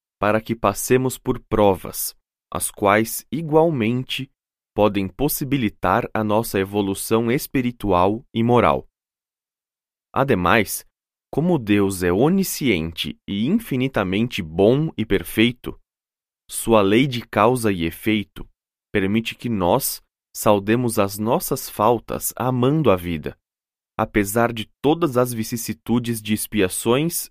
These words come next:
e provas pelas quais temos que nela passar.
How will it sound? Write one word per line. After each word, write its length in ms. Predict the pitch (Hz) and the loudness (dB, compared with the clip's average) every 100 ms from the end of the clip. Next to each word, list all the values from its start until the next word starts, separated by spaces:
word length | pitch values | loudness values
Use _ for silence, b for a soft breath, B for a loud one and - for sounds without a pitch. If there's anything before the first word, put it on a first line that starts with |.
| - | -8
e 80 | |
provas 680 | 131 _ 113 117 135 131 135 | -8 _ 4 6 6 2 -4
pelas 340 | - 127 117 - | -2 0 0 -2
quais 300 | - 110 113 | 0 0 0
temos 340 | 107 107 110 | -2 -2 -4
que 140 | - 110 | -4 -4
nela 320 | 98 95 101 | -2 0 0
passar. 560 | 98 110 - 76 - | -2 -4 -2 -2 -2